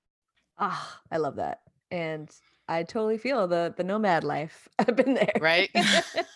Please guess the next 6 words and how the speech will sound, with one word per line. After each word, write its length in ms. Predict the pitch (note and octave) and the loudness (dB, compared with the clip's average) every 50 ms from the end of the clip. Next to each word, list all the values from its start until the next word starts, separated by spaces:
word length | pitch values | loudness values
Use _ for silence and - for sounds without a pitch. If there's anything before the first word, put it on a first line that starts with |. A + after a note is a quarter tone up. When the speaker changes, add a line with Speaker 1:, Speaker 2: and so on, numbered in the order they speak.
| - | 0
Speaker 1:
<laughs> 640 | F#3+ - - - - - D#4+ - - A#3 - _ _ | 0 0 -2 -12 -14 -14 -16 -12 -12 -14 -14 _ _
Different 320 | - A#3 G3+ F3+ F3 G2 | 0 2 2 2 0 2
levels, 440 | - A#3 A3+ A3 A3+ D4 C#4+ C#4 A3+ | 2 2 4 6 4 4 6 4 0
different 320 | F#3 F3+ E3+ - - E3 - | -2 -6 -6 -6 -8 -6 -8
states. 640 | - - - A#3+ A3+ A3+ A3+ A3 - - - - - | -10 -2 0 0 0 0 -2 -6 -8 -12 -12 -8 -4
Yeah, 320 | G#3+ C4 E4+ F#4 G#3 F3+ | -4 -2 -2 -2 -4 -6